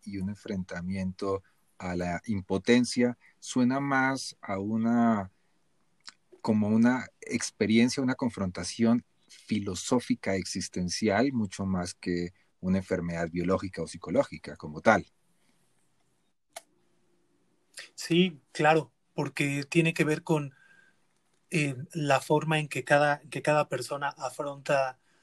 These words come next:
Speaker 2: estas realidades. Ahorita que hablemos un poquito de cuáles son las cuatro características que propone Allers para la, la neurosis, ya veremos que más que patología tiene que ver con,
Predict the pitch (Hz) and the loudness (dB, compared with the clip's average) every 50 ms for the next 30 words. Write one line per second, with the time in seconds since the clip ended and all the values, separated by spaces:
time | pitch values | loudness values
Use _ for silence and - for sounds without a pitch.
0 | _ _ _ _ _ _ - 147 139 - - 147 139 135 139 135 117 117 123 127 | _ _ _ _ _ _ -6 -4 -2 0 2 0 0 0 -2 -4 -4 -4 -2 0
1 | 139 147 147 131 123 - - - - _ _ _ _ _ _ _ _ _ _ _ | 2 2 2 0 -2 -4 -6 -8 -10 _ _ _ _ _ _ _ _ _ _ _
2 | - - _ _ _ _ - 139 131 147 143 - 165 156 147 139 135 - _ _ | -20 -20 _ _ _ _ -2 -2 -2 -2 2 4 6 6 6 4 2 -4 _ _
3 | _ _ _ _ _ _ _ - 143 131 123 135 139 143 151 151 143 - 156 151 | _ _ _ _ _ _ _ 0 2 2 2 0 -2 -4 -4 -6 -6 -6 -6 -6
4 | 143 160 - - 151 143 - 165 151 147 135 131 123 120 120 120 - _ _ _ | -4 -6 -6 -6 -6 -6 -2 -2 -2 -2 -2 -4 -4 -6 -8 -10 -16 _ _ _
5 | _ _ _ _ _ - 156 151 151 151 - - 156 156 147 - - - 151 151 | _ _ _ _ _ 2 4 4 4 2 0 -2 -2 -2 -2 0 2 2 2 4
6 | - 160 - - 135 127 123 - - 127 147 156 147 - 156 139 - 131 123 - | 2 0 -2 -2 -2 -2 -4 -6 -6 -4 -4 -4 -4 -6 -8 -6 -4 -4 -6 -4
7 | - 123 113 - _ _ _ _ - 135 131 120 - 147 143 147 147 143 139 143 | -6 -10 -10 -10 _ _ _ _ -6 -6 -4 -2 0 0 0 0 0 0 2 0
8 | 143 139 135 123 - - - - 123 120 120 120 120 120 120 123 123 120 123 123 | 0 -2 -4 -4 -6 -4 -4 -4 -4 -2 -4 -6 -6 -8 -8 -8 -8 -8 -8 -8
9 | 123 127 139 139 139 - 214 247 269 - - _ _ _ _ _ - _ _ _ | -6 -6 -6 -6 -6 -4 -4 -6 -6 -6 -12 _ _ _ _ _ -20 _ _ _
10 | _ - 156 147 139 147 139 139 135 143 143 139 - - - 127 123 117 113 117 | _ 2 2 4 4 4 0 -2 -4 -4 -6 -6 -6 -6 -4 -4 -4 -4 -6 -8
11 | 113 - _ _ _ _ _ _ _ _ _ _ - 135 147 151 151 147 - - | -12 -14 _ _ _ _ _ _ _ _ _ _ -6 -2 0 2 2 2 0 0
12 | - 165 - - 139 - 139 127 123 123 - - 165 151 139 143 170 - _ _ | 0 2 2 2 0 0 -2 -4 -6 -6 -4 -2 0 2 2 2 0 -2 _ _
13 | - 160 147 143 143 143 - 147 139 185 190 160 - - 143 135 131 131 127 123 | -4 -2 -2 -2 -2 -2 -2 -2 0 0 -2 -4 -4 -4 -4 -4 -4 -6 -10 -14
14 | 123 | -16